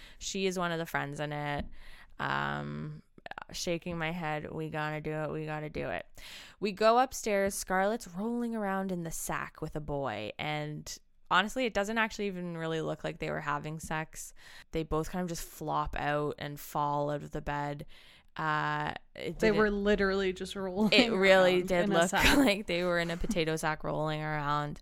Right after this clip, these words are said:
Speaker 1: Scarlett's hooking up with sh-, this guy, Sherwood, and Scarlett loves love.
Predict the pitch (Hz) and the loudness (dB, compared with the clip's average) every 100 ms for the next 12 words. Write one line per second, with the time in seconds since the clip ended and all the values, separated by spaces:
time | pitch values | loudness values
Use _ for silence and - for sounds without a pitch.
0 | - 165 160 180 190 - 190 190 180 - | 0 6 6 6 2 -2 -4 -2 -4 -4
1 | 190 - - - 180 - 170 185 - 180 | -6 -6 -8 -6 -6 -2 -2 -2 -2 -2
2 | 160 160 160 156 - - - 190 - - | -2 0 0 -2 -6 -14 -4 -2 -2 2
3 | 262 370 440 - 185 190 180 160 143 143 | 4 4 2 0 2 2 2 -8 -4 -2
4 | 85 - - | -2 -6 -16